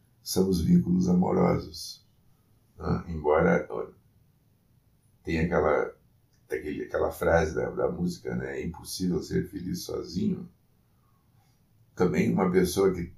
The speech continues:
não possa encontrar consigo mesmo algum tipo de felicidade vai depender permanentemente dos outros, mas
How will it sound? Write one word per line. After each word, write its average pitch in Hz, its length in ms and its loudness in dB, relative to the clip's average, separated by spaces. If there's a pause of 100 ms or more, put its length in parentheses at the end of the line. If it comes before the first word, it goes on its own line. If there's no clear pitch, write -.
(380)
não 90 340 2
possa 104 480 2
encontrar 82 640 0 (140)
consigo 87 580 0
mesmo 82 400 2
algum 80 400 2
tipo - 500 -4 (400)
de - 80 -20
felicidade 80 1000 0 (500)
vai 85 220 4
depender 87 640 4 (300)
permanentemente 87 1000 4
dos 76 220 -8
outros, 85 300 0
mas 73 340 -4